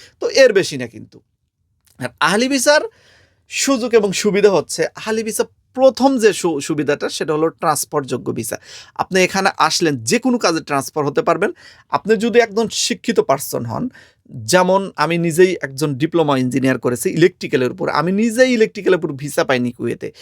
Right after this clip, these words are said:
আমি খুঁজেছি অনেক, ভিসা পাইনি। আমি তখন কি করলাম? ড্রাইভিং ভিসাতে চলে আসলাম। আমার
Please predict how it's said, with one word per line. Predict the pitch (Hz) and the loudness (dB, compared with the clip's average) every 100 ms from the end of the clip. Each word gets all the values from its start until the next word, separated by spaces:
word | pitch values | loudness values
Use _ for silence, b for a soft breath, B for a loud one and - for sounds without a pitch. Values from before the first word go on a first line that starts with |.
| B B | B B
আমি | - 160 | -2 -2
খুঁজেছি | - 226 214 214 156 | 2 4 4 4 2
অনেক, | 139 135 | 0 0
ভিসা | 123 160 175 | -2 0 0
পাইনি। | 127 123 | 0 0
আমি | 131 151 | 0 0
তখন | 165 175 175 | -2 -2 -6
কি | 180 | -4
করলাম? | 170 190 214 | 2 2 2
ড্রাইভিং | 180 160 180 196 | 2 2 2 0
ভিসাতে | 190 190 190 | -2 -2 -6
চলে | - 190 | 0 2
আসলাম। | 139 - 117 | 2 -2 -4
আমার | 110 151 | 0 2